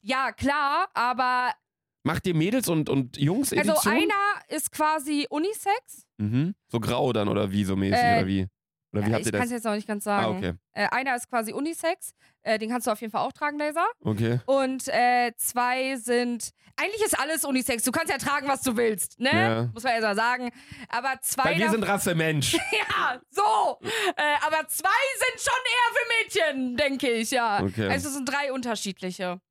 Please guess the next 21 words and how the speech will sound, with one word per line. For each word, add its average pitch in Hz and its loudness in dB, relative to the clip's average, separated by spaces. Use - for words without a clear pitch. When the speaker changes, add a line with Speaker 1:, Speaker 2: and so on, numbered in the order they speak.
Speaker 2:
Also 123 0
sagst 131 0
du, 127 2
den 127 2
dürfte 123 -2
ich 117 0
nicht 202 0
tragen 107 -2
als - -2
Junge? - 4
Speaker 1:
Ja, 156 4
du, 440 2
doch, 427 0
dürftest 480 0
du. - 6
Speaker 2:
Ja, 349 4
okay. 208 2
Speaker 1:
Aber 392 2
gefällt 392 0
dir 349 0
rosa? 370 2